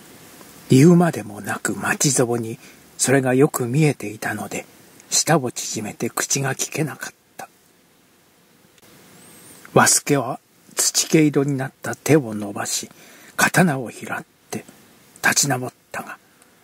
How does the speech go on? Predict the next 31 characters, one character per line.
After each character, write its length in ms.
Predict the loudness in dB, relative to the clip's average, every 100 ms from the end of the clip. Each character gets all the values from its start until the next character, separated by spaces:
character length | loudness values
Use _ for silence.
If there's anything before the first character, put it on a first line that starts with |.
| -10
頭 360 | 0 2 2
が 200 | 0 -8
重 180 | -8 -6
た 140 | -6
く 120 | -6 -8
な 120 | -8
っ 40 | -12 -16
た 100 | -14
ら 140 | -10
し 160 | -10 -10
く、 160 | -14 -18 -20 _ _ -8
足 280 | -2 0
元 280 | 2 0 -6
に 180 | -12 -16
力 540 | -10 -8 -4 -4 -4
が 200 | -4 -12 -14
抜 160 | -12 -10
け 140 | -10
て 160 | -10 -12
い 120 | -12
た。 180 | -16 -18 _ _ _ _ _ _ _ _ -20 -20 -20 -20 -20 -20 -20 -20 -20 -20 -20 -20 -20 -20 -20 -2
も 380 | 4 4 6 4
う 60 | 4
一 240 | 0 0
度 120 | 0
や 140 | 2 0
っ 40 |
て 220 | -2 2
み 100 | 2
る 120 | 2
か、 320 | 2 4 2